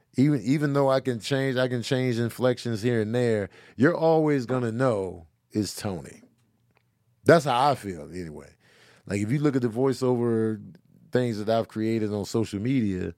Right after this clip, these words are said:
you know Gerald is also, uh, Cordell is also, well, actually, Cordell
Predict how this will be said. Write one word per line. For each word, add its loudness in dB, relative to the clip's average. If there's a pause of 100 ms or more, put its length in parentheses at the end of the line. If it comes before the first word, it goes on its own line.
(760)
you 0
know 0
Gerald -2
is -4
also, -2 (420)
uh, -6
Cordell -2
is -6
also, -4 (600)
well, 2
actually, 0
Cordell 0